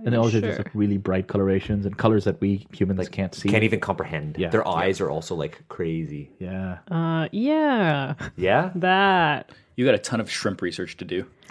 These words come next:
Speaker 2: I know, right? I
Speaker 3: Well,
Speaker 2: f-,
Speaker 3: well,
Speaker 2: I
Speaker 3: if
Speaker 2: feel like I
Speaker 3: you're
Speaker 2: really committed to something that I was not prepared for.
Speaker 1: <laughs> You backed yourself into a corner.
Speaker 2: I did.
Speaker 1: Yeah.
Speaker 2: A
Speaker 3: So,
Speaker 2: shrimp
Speaker 3: well,
Speaker 2: corner.
Speaker 3: so
Speaker 1: I got
Speaker 3: if
Speaker 1: that
Speaker 3: you're,
Speaker 1: before.
Speaker 3: if you're not, um, if you're gonna do that, and where you're gonna have, like, an exocel-, exo-,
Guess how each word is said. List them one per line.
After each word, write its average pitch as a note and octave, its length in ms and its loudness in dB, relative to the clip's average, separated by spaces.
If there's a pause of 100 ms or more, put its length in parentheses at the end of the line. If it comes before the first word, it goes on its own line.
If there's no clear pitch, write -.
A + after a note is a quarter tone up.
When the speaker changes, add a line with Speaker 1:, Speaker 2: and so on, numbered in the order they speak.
(200)
Speaker 2:
I F3 80 -4
know, A#3 300 8
right? G#3 520 8
I F#3 80 8
Speaker 3:
Well, E3 140 8
Speaker 2:
f-, - 100 -2
Speaker 3:
well, D3 120 4
Speaker 2:
I - 40 8
Speaker 3:
if D3+ 60 2
Speaker 2:
feel E4 100 8
like D#4 100 10
I G3+ 40 12
Speaker 3:
you're D#3+ 80 6
Speaker 2:
really E3 220 4
committed E3+ 400 4
to D#3+ 80 4
something E3+ 300 2
that F3+ 80 4
I E3 120 8
was E3+ 140 10
not F#3 180 8
prepared E3+ 400 8
for. F#3 180 6
Speaker 1:
<laughs> - 20 4
You D3+ 100 10
backed C#3 220 8
yourself B2 260 4
into B2 180 4
a A2+ 40 0
corner. A2 340 2
Speaker 2:
I F#3 80 2
did. C#3+ 420 -2
Speaker 1:
Yeah. G2 240 0
Speaker 2:
A E3+ 100 0
Speaker 3:
So, D#3+ 200 6
Speaker 2:
shrimp D#3 60 0
Speaker 3:
well, C#3+ 160 4
Speaker 2:
corner. A2+ 80 2
Speaker 3:
so D#3+ 100 6
Speaker 1:
I - 40 6
got G2+ 100 4
Speaker 3:
if C#3+ 60 4
Speaker 1:
that G2 100 -4
Speaker 3:
you're, E3 220 4
Speaker 1:
before. - 120 -4
Speaker 3:
if - 140 -6
you're D3+ 140 2
not, F#2 520 0
um, D#2 560 -4 (1080)
if - 120 -6
you're G#2 80 -2
gonna A2+ 160 4
do D3 200 6
that, D2+ 260 0
and E2+ 100 -4
where F2+ 100 -2
you're E2+ 120 -4
gonna F2 140 -4
have, E2 120 -6
like, D#2+ 160 -6
an - 60 -16 (120)
exocel-, - 520 -6
exo-, - 420 -2